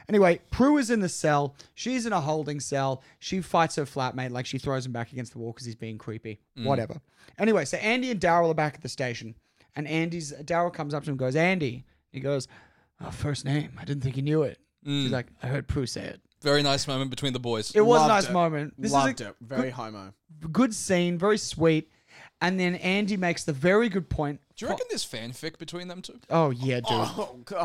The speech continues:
Speaker 3: on. Let's find it. There has
Speaker 1: Dude,
Speaker 3: to
Speaker 1: there'll be
Speaker 3: be.
Speaker 1: fanfic between Leo and the kitchen sink. They don't stop. Um, and so then Andy makes a good point. It was like, "I'm running background checks on all the employees. You have to admit, this was a bit too easy."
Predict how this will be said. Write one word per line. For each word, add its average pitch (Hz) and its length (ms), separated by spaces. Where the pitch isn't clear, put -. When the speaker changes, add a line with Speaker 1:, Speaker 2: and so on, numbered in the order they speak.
Speaker 3:
on. 123 120
Let's 156 360
find 123 420
it. 98 120
There 123 140
has - 60
Speaker 1:
Dude, 220 120
Speaker 3:
to 180 60
Speaker 1:
there'll 277 160
be 285 160
Speaker 3:
be. - 40
Speaker 1:
fanfic 160 560
between 147 380
Leo 135 260
and 127 100
the 110 60
kitchen 113 360
sink. - 440
They 190 120
don't 226 180
stop. - 480
Um, 170 420
and 190 140
so 208 180
then 190 160
Andy 196 280
makes 202 220
a 147 60
good 170 140
point. 175 180
It 165 40
was 139 100
like, 151 120
"I'm 160 120
running 160 180
background 143 460
checks - 260
on 135 60
all 123 80
the 120 80
employees. 143 500
You 151 140
have 143 300
to 143 120
admit, 131 380
this 143 300
was 190 140
a 151 60
bit - 460
too 120 300
easy." 107 480